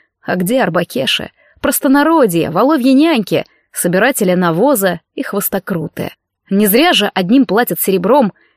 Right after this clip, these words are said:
и сам Каравандаш не брезгует иногда присесть к их костру.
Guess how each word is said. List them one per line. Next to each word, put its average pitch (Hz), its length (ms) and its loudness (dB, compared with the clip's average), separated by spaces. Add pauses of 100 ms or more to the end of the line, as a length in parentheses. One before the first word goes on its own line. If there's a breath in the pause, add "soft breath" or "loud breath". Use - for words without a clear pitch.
(200)
и 202 120 0
сам 240 360 2
Каравандаш 220 720 2
не 214 100 0
брезгует 226 480 2
иногда 220 340 0
присесть - 480 -2
к - 80 -2
их - 120 -2
костру. 220 500 0